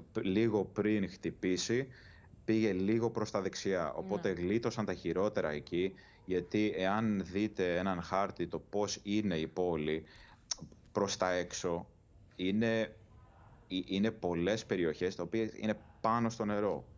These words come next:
Speaker 2: Μμμ.
Speaker 1: Και αυτό, ε, δεν είναι μόνο ο αε-, ο άνεμος, δεν είναι μόνο ο, η βροχή που πέφτει εκείνη τη στιγμή, αλλά πολύ απλά για μέρες μετά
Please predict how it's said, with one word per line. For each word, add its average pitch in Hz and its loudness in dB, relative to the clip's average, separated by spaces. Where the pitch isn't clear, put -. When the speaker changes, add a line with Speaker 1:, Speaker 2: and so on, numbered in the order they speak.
Speaker 2:
Μμμ. 202 -12
Speaker 1:
Και 92 -2
αυτό, 82 -2
ε, 104 -2
δεν 101 0
είναι 123 2
μόνο 104 2
ο 85 2
αε-, 82 0
ο 82 2
άνεμος, 82 0
δεν 92 0
είναι 101 2
μόνο 85 2
ο, 85 2
η 85 0
βροχή 78 -2
που - -6
πέφτει 92 0
εκείνη 107 0
τη 120 -8
στιγμή, 80 -2
αλλά 87 0
πολύ 87 0
απλά 90 0
για 85 -2
μέρες 104 0
μετά 82 -2